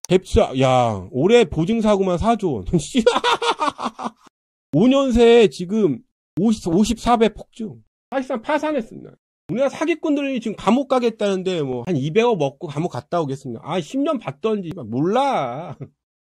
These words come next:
지금 은행이 지금 스스로 망하겠다고 하질 않나. 분위기가 좀 그런 분위기야. 팔리지도 않고. 근데 뉴스에 자세히 보도가 안 돼.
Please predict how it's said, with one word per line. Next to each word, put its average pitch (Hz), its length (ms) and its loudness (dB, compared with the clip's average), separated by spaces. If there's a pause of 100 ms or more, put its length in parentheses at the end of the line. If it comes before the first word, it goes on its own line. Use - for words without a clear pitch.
(200)
지금 196 300 -2
은행이 277 360 0
지금 220 340 -6
스스로 254 320 -8
망하겠다고 202 720 -2
하질 190 240 -4
않나. 127 480 -8 (420)
분위기가 240 720 -2 (260)
좀 180 180 -14
그런 262 280 -2
분위기야. 170 720 -4
팔리지도 262 440 -6
않고. 123 600 -8 (380)
근데 240 240 -4
뉴스에 254 460 -8
자세히 240 420 -6
보도가 208 420 -8
안 123 200 -8
돼. 135 260 -8